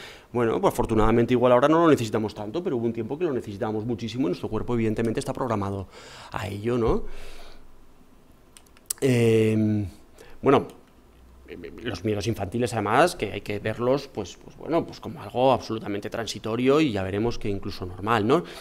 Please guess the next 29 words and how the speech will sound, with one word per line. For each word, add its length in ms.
¿Qué 80
ocurre? 340
Que, 120
bueno, 260
que 120
sí 160
que 80
podemos 260
hablar 180
de 60
miedos 220
patológicos 600
cuan-, 280
pues 200
bueno, 220
pues 140
cuando 400
parece 200
que 100
aparecen, 760
eh, 320
cuando 240
no 140
toca, 540
que, 380
hombre, 220
en 40
principio, 480
cuando 540